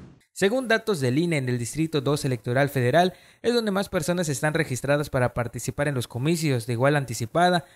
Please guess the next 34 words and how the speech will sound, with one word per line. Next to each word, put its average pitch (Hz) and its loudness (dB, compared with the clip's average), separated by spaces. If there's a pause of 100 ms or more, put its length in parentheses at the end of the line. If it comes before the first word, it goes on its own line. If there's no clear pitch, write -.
(120)
con 233 -2
veintiún 151 0
votos. 156 0
Después 131 -2
siguen 151 -2
el 127 0
Distrito 135 -2
cuatro 151 2
con 135 0
uno 196 2 (260)
y 143 -2
con 139 2
siete 170 2
y 135 -2
seis 151 2
respectivamente, 139 0
mientras 123 0
que 127 -2
en 120 -2
el 120 0
Distrito 160 0
tres 208 0
solo 135 2
hay 123 4
cinco. 160 -2 (300)
Las 233 2
boletas 233 4
permitirán 139 2
a 156 4
las 127 0
personas 147 -2
con 120 -10
problemas 135 2
físicas 143 0